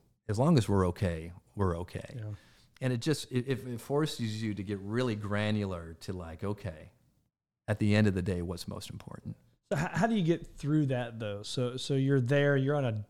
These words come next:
Speaker 2: I, I call 'em a dark day.
Speaker 1: Yeah,
Speaker 2: Right?
Speaker 1: super.
Speaker 2: So how did you,
Speaker 1: <laughs>
Speaker 2: yeah,
Speaker 1: Super dark.
Speaker 2: super dark, like, pitch black dark.
Speaker 1: <laughs> Yeah.
Speaker 2: H-, how do you, how do you get through that though? 'Cause there's somebody listening to this right now probably that's, that's in a dark day.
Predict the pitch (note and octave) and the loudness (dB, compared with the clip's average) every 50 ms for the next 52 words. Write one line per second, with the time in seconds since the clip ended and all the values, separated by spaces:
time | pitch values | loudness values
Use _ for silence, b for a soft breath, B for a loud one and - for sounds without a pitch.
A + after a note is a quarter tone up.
0 | _ - - B2+ C3 C#3+ B2 A#2 C3 - - A#2+ A2 G#2+ G2+ G#2 G2+ B2+ A#2+ A#2 | _ -10 -4 -2 -2 -2 -2 -2 -4 -4 -4 -4 -4 -4 -6 -4 -4 -2 -2 -2
1 | A2 - - - B2 A2+ A2 G#2+ A2 - - A#2 A#2+ B2 A#2 G2 - - C#3+ - | -4 -6 -8 -8 -6 -6 -6 -6 -8 -6 -2 0 0 2 0 0 -2 -2 -2 -2
2 | - F#2 - - C3+ G#2+ A#2+ D3 E3+ F3+ E3 C#3 C#3 D#3 F#3 F#3 D3+ C#3 E3 C#3+ | -2 -4 -4 -4 -2 0 2 2 4 4 2 4 4 4 4 4 4 4 2 2
3 | D#3 F#3 D#3+ C#3+ E3 A3+ A3 - D3+ C3 B2+ A#2+ G#2+ G2+ G#2 A#2 A#2 A#2+ B2+ B2 | 2 2 0 2 2 2 2 2 2 2 2 0 0 -2 -2 0 0 0 0 0
4 | - F3+ F3+ F3 - D3+ D#3 D#3+ E3 D#3+ - - D3 B2+ A2 G2+ G#2 A#2 B B | 2 2 2 4 4 4 4 6 6 4 2 0 0 0 0 0 -2 -8 B B
5 | B B B B B2 A#2+ A2 G2+ G2 - - F#3+ G#3 G#3+ G#3+ G3+ G3 F#3+ F#3 F3+ | B B B B 0 2 2 2 2 2 4 4 4 4 4 4 4 4 4 2
6 | F3 D#3+ E3 B B B B B B - F3 G3+ A3 G#3 F3 G3 F#3+ - - - | 2 0 -2 B B B B B B -4 -2 0 0 2 2 0 -2 -2 -8 -6
7 | - F#3 A3 A3+ F3 C#3+ A2 A2 - - - - D3+ C#3+ - _ - C3+ C3+ D#3 | -2 0 0 2 2 0 0 -2 -6 -10 -12 -12 -14 -18 -16 _ -2 -2 0 4
8 | D#3 E3+ F3 E3+ - F#3 F3+ F3+ E3+ D#3+ E3 F3+ F3 - F#3 E3 D3+ D3 C#3 - | 4 4 4 6 6 6 6 6 6 6 6 4 6 6 4 4 4 4 4 4
9 | D3+ C#3+ C#3 C3 B2+ B2 A#2+ A#2+ A2+ - C3+ A#2+ A#2 A#2+ B2+ C#3+ C#3+ C#3 C3 A#2 | 4 4 4 4 2 2 2 0 0 0 0 0 0 0 0 0 0 0 0 -2
10 | - - - C#3 C3+ B2+ - E3 F3+ F#3 D#3+ B2+ A#2 A#2+ A2 G2+ G2 - - A2+ | -2 -4 -2 -2 0 0 2 2 2 2 2 2 2 2 0 0 -2 -4 -8 -8
11 | A2+ A2 A2+ G#2+ | -8 -8 -10 -12